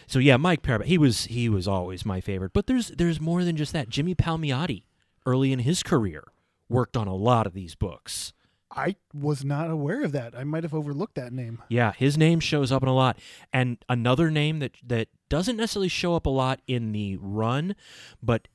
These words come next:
Speaker 1: was heavily involved in Crucible, especially in layouts and covers,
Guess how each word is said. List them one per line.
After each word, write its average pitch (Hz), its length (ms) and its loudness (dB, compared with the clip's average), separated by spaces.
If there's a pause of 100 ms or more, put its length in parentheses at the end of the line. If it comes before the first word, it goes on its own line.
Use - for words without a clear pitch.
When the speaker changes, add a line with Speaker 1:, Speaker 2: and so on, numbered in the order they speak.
(180)
Speaker 1:
was 120 200 0
heavily 131 400 0
involved 107 400 -2
in 95 120 -6
Crucible, 110 520 -4
especially 113 480 -6
in 92 160 -10
layouts 104 560 -10 (640)
and 104 220 -6
covers, 101 640 -4